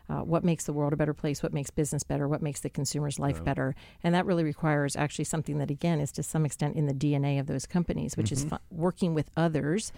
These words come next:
Speaker 1: that are
Speaker 2: Mm-hmm.
Speaker 1: not necessarily just in the company. I think what's, what's critical for any one individual company is to understand where they're going to differentiate and what they want to bring to the table, and to understand how they play on that, and to, to some extent, leverage the broader ecosystem for those things that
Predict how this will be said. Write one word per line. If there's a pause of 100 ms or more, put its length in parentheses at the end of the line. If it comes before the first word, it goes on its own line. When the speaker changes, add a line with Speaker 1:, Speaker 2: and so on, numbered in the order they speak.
(100)
Speaker 1:
that
are
Speaker 2:
Mm-hmm.
Speaker 1:
not
necessarily
just
in
the
company.
I
think
what's, (380)
what's
critical
for
any
one
individual
company
is
to
understand
where
they're
going
to
differentiate
and
what
they
want
to
bring
to
the
table, (260)
and
to
understand
how
they
play
on
that, (480)
and
to,
to
some
extent,
leverage
the
broader
ecosystem
for
those
things
that